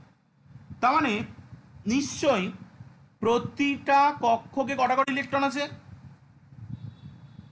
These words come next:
বত্রিশটা electron, ষোলোটা কক্ষে দুটো করে electron আছে। তো এই দুটো করে electron কিভাবে আছে?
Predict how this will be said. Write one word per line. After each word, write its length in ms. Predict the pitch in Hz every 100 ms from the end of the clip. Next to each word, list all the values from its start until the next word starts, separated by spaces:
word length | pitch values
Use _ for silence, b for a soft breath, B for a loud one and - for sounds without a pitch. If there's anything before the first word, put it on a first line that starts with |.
| - - - - - - - -
বত্রিশটা 680 | 190 - - _ _ - 285
electron, 460 | 277 269 - 294
ষোলোটা 480 | 302 - 269 277 247
কক্ষে 300 | - - 196 - - - - - - - 165
দুটো 220 | 254 294
করে 120 | 311
electron 320 | 302 - 277
আছে। 220 | 285 285 302 - - - _ - - - - _ _ - - - - _ - - -
তো 80 | 190 -
এই 260 | 208 285 311
দুটো 220 | 262 247
করে 180 | 233 220
electron 600 | 196 190 - 208 196 196 - - - - - - - -
কিভাবে 360 | 240 247 208 156
আছে? 320 | 143 175